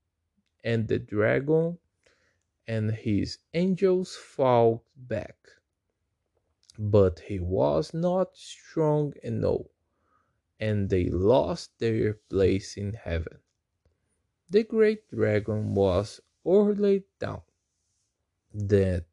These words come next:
ancient serpent called the devil, or Satan, who leads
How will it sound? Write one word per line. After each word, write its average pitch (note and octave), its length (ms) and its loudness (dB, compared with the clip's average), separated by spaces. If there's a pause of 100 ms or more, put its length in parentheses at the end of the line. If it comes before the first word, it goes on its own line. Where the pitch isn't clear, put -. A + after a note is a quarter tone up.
(260)
ancient F#3+ 760 -4
serpent G#2+ 880 -4
called G#2+ 640 2 (240)
the - 180 -4 (340)
devil, G2+ 540 -4 (720)
or G#2 320 2
Satan, D#3 680 -4 (720)
who A#3 300 0
leads B2 480 0